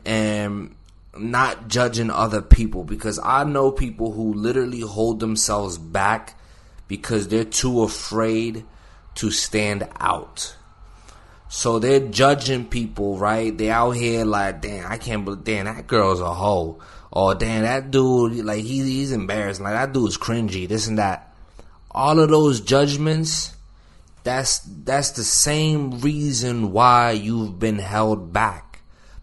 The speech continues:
Because you think that the shit that they're doing is wrong, but the shit that you're doing is right. So while there are people out there being themselves, not giving a fuck about what people think,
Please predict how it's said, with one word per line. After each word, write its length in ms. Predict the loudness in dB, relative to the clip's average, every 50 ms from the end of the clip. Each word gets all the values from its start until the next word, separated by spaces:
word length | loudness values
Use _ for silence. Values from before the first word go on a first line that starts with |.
| -12
Because 420 | -12 -10 -6 -2 0 0 0 0 0
you 140 | -2 -4 -4
think 640 | -6 0 2 2 2 2 0 -2 -6 -8 -8 -4
that 340 | -2 -2 0 -2 -4 -6 -10 -18 -20
the 160 | -10 -8 -6
shit 360 | -4 -2 0 2 0 0 2 -2
that 240 | -2 -4 -4 -4
they're 220 | -2 0 2 2 2
doing 560 | 2 2 2 2 2 0 -2 -4 -6 -8 -8
is 240 | -6 -4 -4 -4 -4
wrong, 500 | -4 -2 0 0 0 -2 -4 -6 -8 -12 -16 -20 -20 -20 -20 -20 -20 -10 -4
but 180 | -4 -4 -2
the 80 | -2 -4
shit 280 | -2 0 0 0 0
that 240 | -2 -4 -4 0 2
you're 120 | 2 2 2
doing 420 | 2 2 0 2 2 0 0 -2
is 180 | -4 -6 -8 -6
right. 460 | -4 -2 0 0 0 -4 -6 -10 -16 -20 -20 -20 -20 -20 -20 -20 -20 -20 -20 -20 -16
So 200 | -12 -2 0 0
while 460 | 2 4 6 6 6 6 4 0 -4 -4
there 140 | -2 -2 -2
are 60 | 4
people 340 | 4 4 4 4 0 -2 0
out 320 | 4 4 4 4 2 0
there 440 | -2 0 0 2 0 0 -2 -6 -12 -18 -20 -20 _ _ -12
being 340 | -8 -4 -4 -2 -2 0 0
themselves, 840 | -2 -2 0 0 2 2 2 2 2 2 2 0 -2 -4 -8 -14 -16 _
not 320 | -2 2 2 2 2 2 -2
giving 260 | -2 -2 -2 -2 -4
a 60 | -4
fuck 320 | -4 -2 -2 -2 -2 0 -4
about 340 | -4 0 2 2 2 4
what 160 | 2 4 6 4
people 240 | 4 4 2 -6
think, 420 | -6 -4 -4 -4 -4 -6 -8 -12